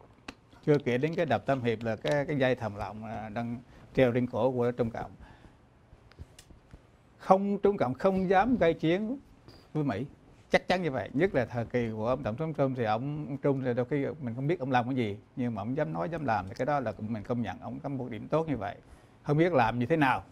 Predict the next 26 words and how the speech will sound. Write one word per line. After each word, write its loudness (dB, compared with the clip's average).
nhưng -4
mà -6
ông -6
có 0
thể 0
làm 2
được. 0
Và 2
do 2
đó, 6
Trung 4
Cộng 2
không 0
dám 2
làm. 0
Những 2
người 4
nào 4
mà 0
predictable 4
thì 2
dám 0
làm, 2
nhưng -2
mà -4
ông, -4